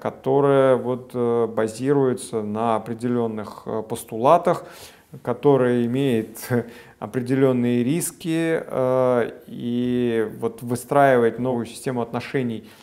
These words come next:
в этих координатах — это вот, э, задача этой, этой религии,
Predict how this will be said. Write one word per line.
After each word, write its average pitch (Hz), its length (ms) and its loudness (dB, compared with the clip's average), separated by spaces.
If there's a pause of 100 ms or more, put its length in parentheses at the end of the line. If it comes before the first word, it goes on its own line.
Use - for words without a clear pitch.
(120)
в 123 80 -8
этих 131 220 -6
координатах — 120 760 -2
это 123 180 -6
вот, 131 380 -6
э, 120 380 -4
задача 123 480 0
этой, 107 280 -10
этой 110 300 -8
религии, 117 720 -8